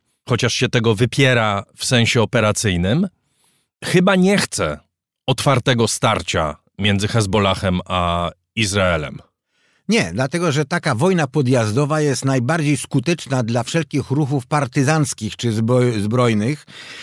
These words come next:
Speaker 2: ponieważ, e, szalenie trudno prowadzić operacje zbrojne przeciwko luźnym grupkom, nawet nieźle uzbrojonym. Iran chce nękać Izrael, nie chce wybuchu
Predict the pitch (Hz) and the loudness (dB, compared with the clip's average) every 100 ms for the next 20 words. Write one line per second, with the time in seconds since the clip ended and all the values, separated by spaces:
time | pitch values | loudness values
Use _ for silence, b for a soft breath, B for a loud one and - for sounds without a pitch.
0 | B - 156 156 165 - 127 131 117 - | B -2 0 0 0 -2 -2 -2 -2 -2
1 | 151 185 185 - 151 190 113 107 113 120 | 0 2 0 0 -2 0 -2 -2 -2 0
2 | 127 117 131 - - 135 143 131 127 101 | 0 0 -2 -4 -6 -2 -2 0 -2 0
3 | 113 135 135 127 131 - 120 113 147 185 | 0 0 0 -2 -4 -2 0 4 6 6
4 | 123 107 104 92 135 - 127 156 156 120 | 4 2 0 0 0 0 -2 -2 -2 -2
5 | 120 123 143 139 110 98 92 92 90 80 | -2 -2 0 0 0 -2 -2 -2 -2 -2
6 | 110 160 180 B B B B B B - | -4 -6 -10 B B B B B B 0
7 | 190 233 190 139 - - 202 135 151 175 | 2 2 2 0 -2 0 4 6 6 4
8 | 135 117 92 - 120 92 95 90 110 196 | 2 0 -4 -4 -2 -2 0 0 -2 -4
9 | 220 139 - 147 202 - 220 151 135 135 | -8 -10 2 4 4 2 0 2 4 2
10 | 165 165 160 | 2 2 0